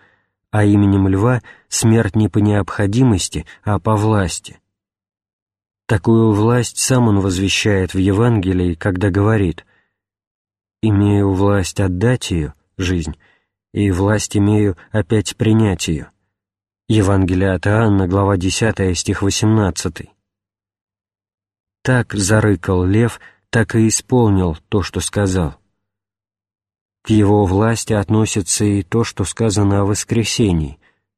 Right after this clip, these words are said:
«Кто поднимет его?» Никто, то есть никто из людей, кроме его самого, сказавшего о теле своем: «Разрушьте храм сей», и я в три дня воздвигну его.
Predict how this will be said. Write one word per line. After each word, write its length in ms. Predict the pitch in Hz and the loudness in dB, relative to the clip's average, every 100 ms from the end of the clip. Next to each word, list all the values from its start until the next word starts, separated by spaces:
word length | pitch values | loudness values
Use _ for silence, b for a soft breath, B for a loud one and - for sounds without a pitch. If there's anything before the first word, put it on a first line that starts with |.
| - | -20
«Кто 300 | - 107 90 | -4 -2 0
поднимет 640 | 101 98 104 107 95 82 | 0 0 2 2 2 0
его?» 360 | 90 87 71 - _ _ _ _ _ _ _ _ _ _ _ 104 | -2 -2 -6 -12 _ _ _ _ _ _ _ _ _ _ _ -2
Никто, 540 | 107 - - 131 85 B B | -2 -2 -2 0 0 B B
то 80 | 110 | 0
есть 260 | 101 - | 0 0
никто 360 | 104 95 - 107 | -2 -2 0 2
из 200 | 101 87 | 2 0
людей, 460 | 107 107 104 80 - b b b | 0 0 0 -2 -6 b b b
кроме 340 | - 120 104 101 | -2 2 4 2
его 300 | 107 104 104 | 2 0 -2
самого, 500 | - 110 113 113 95 | -2 0 0 0 -2
сказавшего 720 | - 104 92 95 - 98 98 | -2 -2 -2 -2 -2 -2 0
о 60 | 92 | -2
теле 300 | 117 101 85 | -2 -2 -2
своем: 500 | - 92 85 69 - _ _ _ _ _ _ _ _ _ | -2 -2 -2 -4 -10 _ _ _ _ _ _ _ _ _
«Разрушьте 720 | 104 95 90 101 90 - 92 | -2 0 0 0 -2 -4 -6
храм 380 | - 117 120 117 | -4 -2 0 -2
сей», 340 | - 76 65 b b b b | -4 -8 -8 b b b b
и 100 | 110 | -2
я 360 | 101 87 104 107 | 0 0 0 -2
в 120 | - | -4
три 260 | - 104 92 | -2 0 0
дня 280 | 98 101 | 0 0
воздвигну 580 | 98 101 95 110 95 92 | 0 -2 -2 0 0 0
его. 360 | 87 85 73 | 0 -2 -6